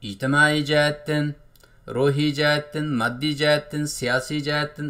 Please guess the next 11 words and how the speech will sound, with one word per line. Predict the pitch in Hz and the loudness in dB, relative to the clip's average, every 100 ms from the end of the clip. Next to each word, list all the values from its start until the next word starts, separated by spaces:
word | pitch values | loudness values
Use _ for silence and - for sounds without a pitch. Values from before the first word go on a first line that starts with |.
| - | -10
istixboriy | - - - 151 143 147 | -14 -14 -8 -2 -2 -2
jihatdan, | 156 151 147 147 147 131 _ - _ - - - _ _ - _ - - - | 0 0 0 -4 -6 -8 _ -20 _ -20 -20 -20 _ _ -20 _ -20 -20 -14
hamma | 131 160 196 190 180 170 | -2 0 0 -2 -4 -4
tarafdan | 147 143 - 170 240 - - _ - - _ - - - - | 0 0 -2 -8 -8 -12 -20 _ -20 -20 _ -20 -20 -20 0
destekda | 135 143 - 165 170 143 | 2 2 -2 -4 -4 -2
bo'lsa, | 147 - 196 | -2 -2 -4
xalq | - 131 135 | 0 0 0
sifatida | - - - 107 - 202 - - _ - - - - | -8 -16 -12 -8 -8 -8 -16 -20 _ -20 -20 -20 -8
u | 156 139 | 0 4
rahbarlar | 143 135 147 143 170 135 | 4 4 2 2 2 0
bizni, | 127 143 | -4 -4